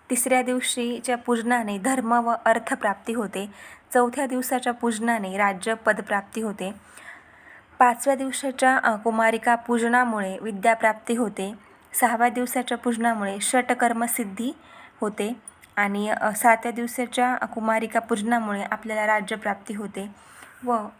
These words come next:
आठव्या दिवसाच्या कुमारिका पूजन केल्यामुळे संपत्ती प्राप्त होते आणि नवव्या दिवशी कुमारिका पूजन केले तर आपल्याला पूर्ण पृथ्वीचे राज्य मिळते. असे ह्या प्रकारे कुमारिका पूजन केल्याचे आपल्याला फळ प्राप्त होते.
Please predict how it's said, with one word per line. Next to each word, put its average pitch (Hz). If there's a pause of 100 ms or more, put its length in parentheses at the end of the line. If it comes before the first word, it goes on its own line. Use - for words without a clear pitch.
आठव्या 220
दिवसाच्या 233
कुमारिका 220
पूजन 220
केल्यामुळे 226 (640)
संपत्ती 240
प्राप्त 214
होते 214
आणि 202
नवव्या 220
दिवशी 208 (100)
कुमारिका 208
पूजन 208
केले 202 (380)
तर -
आपल्याला 214
पूर्ण 220
पृथ्वीचे 220
राज्य 196
मिळते. 185 (480)
असे 240 (240)
ह्या 214
प्रकारे 214
कुमारिका 220
पूजन 220
केल्याचे 220
आपल्याला 208
फळ 220
प्राप्त 214
होते. 214